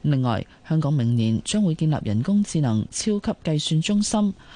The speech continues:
用於支持研發同埋其他部門對計算能力嘅巨大需求。香港亦都會將人工智能同埋機器人以及醫療保健作為主要嘅關注領域。F I I行政總裁就表示，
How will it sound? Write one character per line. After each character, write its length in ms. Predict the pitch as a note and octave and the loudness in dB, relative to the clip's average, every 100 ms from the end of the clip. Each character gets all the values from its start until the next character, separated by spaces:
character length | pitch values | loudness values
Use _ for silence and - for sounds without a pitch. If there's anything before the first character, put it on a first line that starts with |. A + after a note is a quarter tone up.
| - - | -20 -8
用 240 | C#3 C3+ D3 | -2 0 2
於 180 | F#3 F#3 | 2 0
支 300 | - F#3+ F#3 | 0 0 0
持 220 | - A2+ | -2 0
研 420 | A2 G2 A2+ A#2+ | 0 0 0 0
發 160 | D#3 D3 | 0 0
同 140 | A2+ | 0
埋 200 | G#2 A2 | 0 0
其 200 | - A#2 | -2 -2
他 160 | F3 F#3+ | 0 -2
部 180 | C#3+ B2 | 0 0
門 300 | A#2 G#2+ G#2 - - | 0 0 -2 -8 -6
對 220 | - D3+ | -2 0
計 180 | C#3+ D3+ | 0 -2
算 240 | D3 D#3 D3+ | -2 0 0
能 180 | A2 A#2+ | 0 0
力 60 | |
嘅 180 | B2+ C#3+ | -2 -4
巨 160 | - B2+ | -2 -2
大 140 | B2 | -2
需 180 | B2+ F#3+ | -2 -2
求。 300 | - C3 - - - - - - - | -2 -2 -4 -12 -20 -20 -20 -20 -4
香 160 | D#3+ D3+ | 0 0
港 300 | - C#3 - | 0 -2 -2
亦 80 | B2+ | -4
都 160 | D#3+ | -2
會 120 | C#3 | -2
將 180 | C3+ E3 | 0 0
人 160 | C#3+ A2+ | 2 0
工 180 | E3 E3+ | 2 0
智 200 | - D3+ | 0 0
能 160 | A2+ | 0
同 100 | A#2 | 0
埋 100 | A2+ A#2 | 0 0
機 180 | A3+ | 0
器 160 | G3+ D#3 | 2 2
人 240 | B2 G2+ - - - | 0 -2 -6 -12 -4
以 200 | D3+ F3+ | 0 0
及 140 | - F#3 - | 0 -2 0
醫 160 | A3 A#3+ | 0 2
療 120 | A2 - | 0 -2
保 180 | G2 D3 | -2 -2
健 320 | F#3 C3 B2+ - - | 0 0 0 -4 -8
作 120 | - - | -6 -2
為 180 | G#2 G#2+ | -2 -2
主 180 | - | -2
要 140 | D3 D#3 | 0 0
嘅 160 | C#3 | -2
關 200 | C#3 F3+ | -2 0
注 180 | F3+ C#3+ | 0 0
領 300 | A#2+ A2+ C3+ A#2 | 0 0 0 -2
域。 80 | - _ - - - - - | -6 _ -20 -20 -20 -20 -4
F 180 | E3+ E3+ | -2 0
I 160 | D#3+ | 0
I 160 | D#3+ D#3+ | 2 0
行 160 | C#3 A#2 | 0 0
政 160 | D3 | 0
總 220 | D3 C#3 | 0 0
裁 140 | F3 A#2+ | -2 -2
就 100 | B2+ | -2
表 160 | A2 | -2
示， 400 | E3+ - C#3 - | -2 -2 -2 -2